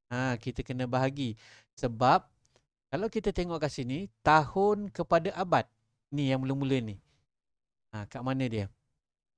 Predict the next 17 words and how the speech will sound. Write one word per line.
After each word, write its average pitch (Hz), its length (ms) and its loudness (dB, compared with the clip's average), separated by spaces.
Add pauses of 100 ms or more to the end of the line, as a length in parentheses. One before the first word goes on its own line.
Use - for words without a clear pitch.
(680)
Sini. 127 240 -2 (1200)
Tahun 143 640 2
kepada 135 400 2
abad. 131 240 6
Ah, 147 160 4
nampak 160 320 2
ni. 123 160 2 (240)
Ah, 117 720 0
eh. 202 180 -6 (720)
Jadi 143 320 2
kita 214 240 4
nak 196 160 2
tukarkan 170 640 4
tahun 180 1300 6
kepada 160 720 2
abad. 190 400 6 (720)
Nampak 175 220 4